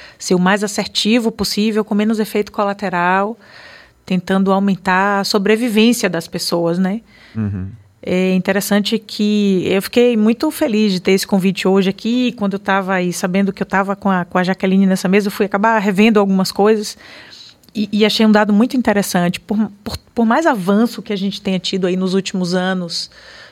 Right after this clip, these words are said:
Speaker 1: é, de tudo que a gente faz, o covid fez com que a, a, a, a idade de mortalidade no mundo caísse dois anos, né? Então, antigamente era setenta e oito anos, agora é setenta e seis.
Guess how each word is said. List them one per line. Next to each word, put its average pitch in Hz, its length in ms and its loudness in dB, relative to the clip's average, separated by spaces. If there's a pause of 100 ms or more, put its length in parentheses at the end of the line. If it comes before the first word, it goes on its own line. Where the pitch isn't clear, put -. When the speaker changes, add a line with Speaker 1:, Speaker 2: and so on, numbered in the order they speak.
(140)
Speaker 1:
é, 165 680 -4
de 170 120 -6
tudo 240 200 -4
que 247 120 -4
a - 20 0
gente 202 220 -2
faz, 202 600 -4
o 226 120 -6
covid 208 420 -2
fez 233 320 -2
com 240 100 -4
que - 140 -8
a, 214 100 -4 (220)
a, - 180 -8
a, 175 720 -2
a 180 140 -4
idade 190 480 0
de 185 100 -4
mortalidade 175 880 -4 (580)
no 185 160 0
mundo 202 360 0
caísse 202 340 -4
dois 196 400 2
anos, 160 600 -6 (180)
né? 175 220 -8
Então, 180 400 -8
antigamente 175 520 -4
era 185 100 -6
setenta 190 460 -4
e 185 40 0
oito 180 240 -2
anos, 180 240 -2
agora 180 240 -4
é - 20 -10
setenta 196 400 -6
e 208 40 -6
seis. 175 480 -4